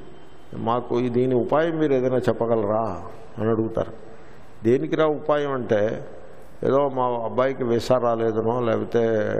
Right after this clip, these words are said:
పెళ్ళి అవ్వలేదనో, పెళ్ళి అయ్యే ఉపాయం ఏదైనా, ఇలాంటివి ఎవ-, "పీత కష్టాలు పీతవే" అని తెలుగులో సామెత ఒకటి ఉంది.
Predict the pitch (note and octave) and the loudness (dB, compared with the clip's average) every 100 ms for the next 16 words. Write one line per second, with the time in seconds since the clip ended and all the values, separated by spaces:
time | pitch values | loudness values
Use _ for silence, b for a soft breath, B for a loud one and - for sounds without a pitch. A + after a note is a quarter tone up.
0 | G#2 A2 - A2+ A#2+ A2 A2 G#2+ G#2 A2+ | -2 -4 -2 2 2 4 2 2 0 -4
1 | A#2+ A#2 - B B B B - - - | -6 -8 -10 B B B B -14 -10 -4
2 | G#2+ G#2+ G#2+ A2 G#2 G2+ G#2 G2 G2+ G2 | 0 0 0 -2 -2 -2 0 -2 -2 -4
3 | - A2+ - B B B - - - D2+ | -6 -8 -10 B B B -12 -8 -2 0
4 | - D#2+ D#2 C#2+ A#2+ - A#2+ B2 B2+ C3 | 2 2 4 4 2 0 0 0 0 -2
5 | - C#3 C3+ C3+ B2 C3+ C3 C3 D3 C#3 | 0 0 0 0 0 2 2 2 2 0
6 | B2 C3+ B2+ A2+ B2 C3+ B2+ A#2 A2 G2 | 2 2 2 2 0 2 0 0 -4 -6